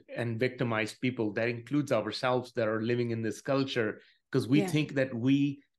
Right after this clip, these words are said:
Speaker 1: we deserve, we deserve the rights, as if
Speaker 2: Mm.
Speaker 1: they're all natural phenomena.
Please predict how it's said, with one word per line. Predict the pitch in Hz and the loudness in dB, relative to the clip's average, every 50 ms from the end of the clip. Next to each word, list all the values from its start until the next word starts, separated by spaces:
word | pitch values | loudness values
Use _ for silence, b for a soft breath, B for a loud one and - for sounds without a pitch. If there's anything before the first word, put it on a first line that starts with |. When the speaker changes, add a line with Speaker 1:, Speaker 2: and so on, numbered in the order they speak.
| _ _ | _ _
Speaker 1:
we | 127 139 | 0 0
deserve, | 131 110 131 123 - 151 165 170 156 123 101 95 - - - _ | 2 2 0 0 4 4 6 6 6 4 2 0 -4 -8 -12 _
we | - 120 | -6 -6
deserve | 117 123 120 117 135 135 135 127 117 | -4 -2 0 2 4 4 4 4 4
the | 110 123 | 2 2
rights, | 113 107 123 127 131 127 110 95 98 - - - - - - _ _ _ _ _ _ _ | 2 2 2 2 2 0 0 -2 -4 -10 -12 -12 -12 -12 -14 _ _ _ _ _ _ _
as | 123 127 123 113 | 0 0 2 4
if | 127 - | 2 2
Speaker 2:
Mm. | - | 4
Speaker 1:
they're | 127 120 113 | 2 4 4
all | 117 123 127 123 | 6 4 4 2
natural | 120 117 117 113 113 - - - 120 110 | 2 0 0 -2 -2 -4 -4 -2 -2 -2
phenomena. | 110 - 127 117 110 117 127 131 131 117 107 107 101 - | -2 -2 -2 -2 0 0 2 2 2 2 0 0 -2 -6